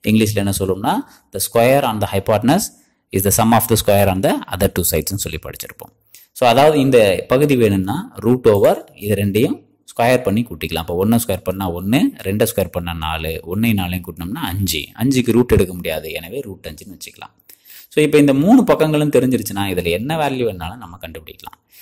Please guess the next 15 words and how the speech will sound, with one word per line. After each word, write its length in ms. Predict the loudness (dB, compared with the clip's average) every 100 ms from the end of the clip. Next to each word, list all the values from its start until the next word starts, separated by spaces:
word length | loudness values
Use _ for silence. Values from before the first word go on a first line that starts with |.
| -16 -6
இப்போ 180 | 2
இந்த 280 | 4 6 4 4
tan 180 | 4 6
inverse 320 | 6 6 6
one 160 | 6 6
by 180 | 6 4
two-க்கு 180 | 0 0
ஈக்குவலா 640 | 4 2 4 4 4 4 -4 _ _ -6
sin 200 | -2 0
inverse-ல 380 | 0 0 0 0
ஒரு 160 | 0 0
வேல்யூ 240 | -4 -4
சொல்லுங்க 360 | -6 -10 -10 -10
அப்படின்னா, 260 | -10 -10
நீங்க 180 | -8 -10